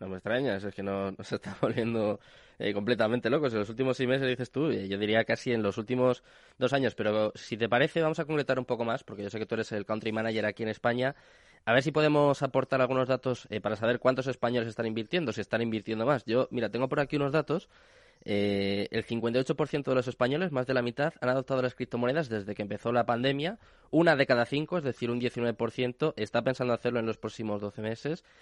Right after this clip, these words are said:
España tiene el mayor porcentaje de ciu-, de ciudadanos que tienen o han tenido criptomonedas, un veintiséis por ciento,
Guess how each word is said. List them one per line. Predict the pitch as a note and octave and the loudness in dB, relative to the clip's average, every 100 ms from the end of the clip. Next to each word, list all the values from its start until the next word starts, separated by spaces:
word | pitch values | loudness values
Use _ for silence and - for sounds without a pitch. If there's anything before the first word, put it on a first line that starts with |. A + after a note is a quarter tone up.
| - | -12
España | A2+ G2+ B2+ C#3+ | -8 0 2 4
tiene | D3+ | 4
el | D3 | 4
mayor | B2+ C#3+ | 4 2
porcentaje | D3+ D3+ C#3 B2+ D3 C#3+ | 0 -4 -2 0 0 0
de | |
ciu-, | - A#2+ A#2+ | -2 -4 -4
de | A#2+ A2+ | -4 -4
ciudadanos | A#2 B2+ D3+ | -2 -2 -2
que | - | -4
tienen | - C3+ D3 | -4 -2 0
o | |
han | C3+ | 0
tenido | C3 C3 B2 | 0 -2 -2
criptomonedas, | B2 A#2+ A2 C3+ E3+ - | -4 -4 -2 -2 -2 -2
un | C#3+ | 2
veintiséis | C3+ A#2 - A#2 | 2 0 -4 -4
por | - A2+ | -2 -2
ciento, | B2 B2+ - E3 | 0 -2 0 -2